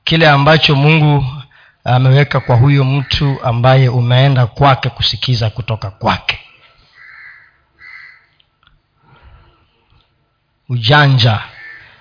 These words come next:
Alisikia. Ndio kwa sababu tunaambiwa mkiwa tayari, if you are willing, mkiwa tayari, mumekubali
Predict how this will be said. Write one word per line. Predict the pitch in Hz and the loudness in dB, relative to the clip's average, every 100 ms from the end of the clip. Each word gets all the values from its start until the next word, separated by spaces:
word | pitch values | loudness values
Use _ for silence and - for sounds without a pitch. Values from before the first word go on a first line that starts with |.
| _ _ - | _ _ 0
Alisikia. | 233 277 277 277 - 349 262 - - - - - - - _ _ _ | 2 4 2 2 2 4 4 2 -6 -12 -18 -20 -20 -20 _ _ _
Ndio | 143 180 247 | -2 4 4
kwa | 254 | 6
sababu | 262 269 302 302 254 226 214 - - | 4 6 6 6 4 4 0 -8 -14
tunaambiwa | - 190 214 208 208 254 247 214 | -4 2 4 4 4 6 6 6
mkiwa | 208 208 - 285 302 294 | 4 0 0 4 4 6
tayari, | 226 214 214 208 156 - - - - _ _ | 6 6 6 6 4 0 -10 -16 -20 _ _
if | 151 180 - | -4 -2 2
you | 208 214 | 4 6
are | 226 | 6
willing, | 285 311 190 120 - - - - _ _ _ _ _ _ _ _ _ - | 6 4 2 -2 -12 -20 -20 -20 _ _ _ _ _ _ _ _ _ -10
mkiwa | 131 131 240 254 | -8 -2 2 2
tayari, | - 202 208 233 269 269 277 - - | 4 4 6 6 6 4 -2 -8 -12
mumekubali | 147 165 180 180 180 175 220 262 262 254 | -4 0 0 0 0 4 6 6 4 0